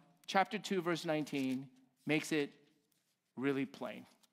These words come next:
So if you just want a, a, a, a simple summary of, I think, <laughs> everything we just went over on who is this person describing, let me just read this one verse. First John chapter two, verse nineteen. "They went out from us,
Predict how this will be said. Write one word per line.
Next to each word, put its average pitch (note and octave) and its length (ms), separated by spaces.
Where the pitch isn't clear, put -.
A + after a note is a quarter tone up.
So - 120
if D3+ 100
you F#3 80
just F#3 240
want F#3+ 240
a, D3+ 200
a, C#3 40
a, C3+ 520
a C#3 140
simple A#3+ 580
summary G3 600
of, D3 220
I D#3 100
think, - 320
<laughs> - 140
everything A3 360
we G3 80
just F3+ 200
went E3 220
over E3 460
on E3+ 180
who A#3+ 240
is G#3 80
this G3 140
person G3 320
describing, F#3+ 500
let B3+ 100
me D#4+ 60
just D4+ 160
read G3 140
this D#3+ 160
one D#3 140
verse. C#3 340
First C3+ 240
John D#3 280
chapter F#3 280
two, F#3+ 160
verse G3 200
nineteen. G#3 420
"They G#3+ 260
went G#3+ 200
out B3 260
from A#3 220
us, E3+ 520